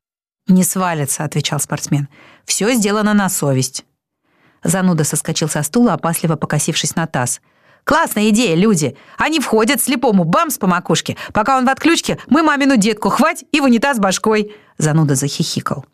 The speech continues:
Плакса, оторвавшись от чистки ножей, визгливо поддержал его с подоконника. Они легли каждый на свою кровать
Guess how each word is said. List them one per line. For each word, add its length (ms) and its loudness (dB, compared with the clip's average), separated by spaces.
Плакса, 360 -2
оторвавшись 600 -4
от 80 -4
чистки 320 -4
ножей, 340 2
визгливо 460 0
поддержал 480 -2
его 180 0
с 80 -2
подоконника. 720 -2
Они 220 4
легли 280 2
каждый 300 -2
на 100 4
свою 260 -2
кровать 420 -2